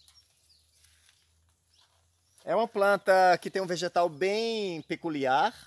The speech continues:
né? Parece até um, uma planta comum, uma, uma planta de jardim, certo? É, e ela, ela emite a, a brotação, assim como os citorpódios,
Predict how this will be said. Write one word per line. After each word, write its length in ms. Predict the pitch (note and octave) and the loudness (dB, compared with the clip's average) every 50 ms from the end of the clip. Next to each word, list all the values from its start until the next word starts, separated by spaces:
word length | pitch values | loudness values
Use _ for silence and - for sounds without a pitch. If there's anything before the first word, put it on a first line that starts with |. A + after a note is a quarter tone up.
| - - - | -20 -18 -12
né? 280 | C#3 C3+ C#3 D#3+ F#3+ | -8 -6 -4 -4 -6
Parece 380 | G3+ - A3 G3 G#3 A3 - - | -6 -4 -4 -4 -2 -2 -2 -4
até 280 | A3+ G#3+ _ - A#3 A#3 | -4 -4 _ -4 -4 -4
um, 420 | A#3+ B3 A#3+ A#3 A3+ G#3+ G#3 G3+ | -4 -8 -10 -10 -10 -10 -8 -6
uma 120 | G3+ G3+ | -4 -6
planta 340 | G3 - G3+ G3+ G3+ - G3+ | -4 -4 -4 -4 -4 -4 -8
comum, 760 | - - G#3 A3 G3 E3 D#3+ F3 F#3+ G3+ G3 F3 D3+ C#3 C#3 | -10 -8 -8 -8 -8 -8 -8 -6 -6 -6 -6 -8 -8 -10 -8
uma, 460 | C#3 C#3 C#3 C3 A#2+ A2 G2 F#2 G2+ - _ _ _ _ _ _ _ _ _ _ | -6 -6 -4 -4 -6 -6 -8 -10 -14 -20 _ _ _ _ _ _ _ _ _ _
uma 100 | - F3+ | -12 -10
planta 260 | E3+ - G3+ G3 - G3+ | -6 -6 -6 -4 -4 -6
de 120 | E3 D#3 | -6 -4
jardim, 720 | D3+ F#3+ F3+ E3+ D3+ C#3+ B2 A#2 C#3+ F3+ F#3+ F3 C3 F#2+ - _ _ _ - - | 0 2 2 2 0 -4 -8 -8 -8 -8 -8 -8 -10 -12 -16 _ _ _ -20 -18
certo? 1120 | - - - - D#3 D#3+ F3 F#3+ F3 - _ - F#3 F3 E3 D#3 C#3+ B2+ A#2 G#2+ G#2+ G#2+ A2 A#2 | -14 -10 -6 -4 -2 0 0 -2 -2 -6 _ -6 -6 -4 -4 -4 -4 -6 -6 -8 -10 -12 -8 -6
É, 640 | B2 A#2+ A#2+ A#2 A2+ A2 G#2+ G2+ G2+ G2 - - - | -6 -4 -4 -4 -4 -4 -6 -6 -8 -10 -14 -16 -12
e 180 | - C3+ D#3 | -8 -4 0
ela, 420 | F3 G3 G#3+ G#3+ G#3 F#3 E3 D3 C3 D3+ | 0 2 2 2 2 0 0 -2 -2 -2
ela 320 | D3+ D3+ D#3 D#3 D#3 - | -2 -2 -2 -2 -4 -4
emite 760 | F3+ E3 E3 F3 G#3+ C4+ D4+ - - - A#3 G3+ F3+ F3 D#3+ D3+ | -6 -8 -8 -8 -8 -8 -8 -6 -6 -6 -4 -4 -4 -6 -4 -4
a, 360 | D3+ D3 C#3+ C#3 C3+ - C#3 | -2 0 0 0 0 -2 -4
a 40 | B2+ | -4
brotação, 800 | C3+ C#3+ D3 - - C#3 - - - - C3 B2 C#3+ F3+ G#3+ C4 | -2 -4 -4 -4 -4 -6 -6 -6 -8 -8 -6 -6 -6 -8 -8 -6
assim 320 | - D3 - - - E3 | -6 -6 -6 -6 -10 -10
como 180 | E3 - E3 D3 | -10 -10 -10 -10
os 60 | C#3 | -10
citorpódios, 1000 | - - C3 - C3+ A#2+ _ - B2+ B2+ D3+ F#3 G#3 F#3+ B2+ A#2 A2 - - | -10 -10 -8 -8 -8 -8 _ -6 -4 -2 0 0 0 -2 -4 -8 -12 -12 -12